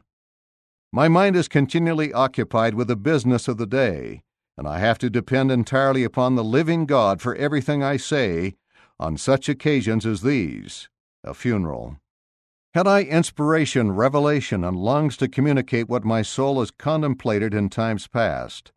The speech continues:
there is not a soul in this congregation who would go to their homes and shut their mouths in everlasting silence on religion till they had learned something.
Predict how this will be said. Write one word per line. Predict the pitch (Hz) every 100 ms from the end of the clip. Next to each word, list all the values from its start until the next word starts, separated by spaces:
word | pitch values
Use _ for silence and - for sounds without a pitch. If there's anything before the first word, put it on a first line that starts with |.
| _ _ _ _ _
there | 135
is | 147
not | 135 208
a | 196
soul | - 185 175 165
in |
this | 143 131
congregation | - 135 160 160 147 156 131 92 57 52 _ _ _ _
who | 78
would | 73 87 76
go | 110
to | 147
their | 147 165
homes | 143 143 120 101
and | 113
shut | - 165 170
their | 170
mouths | 165 156 113 80 85 - - _ _ _
in | 73
everlasting | 87 120 131 143 135 156 147
silence | - 147 127 110 -
on | 113
religion | 110 123 170 92 69 55 - _ _ _ _
till | 123
they | 131
had | 123 147
learned | 143 170 156 117
something. | - 90 - 69 58 82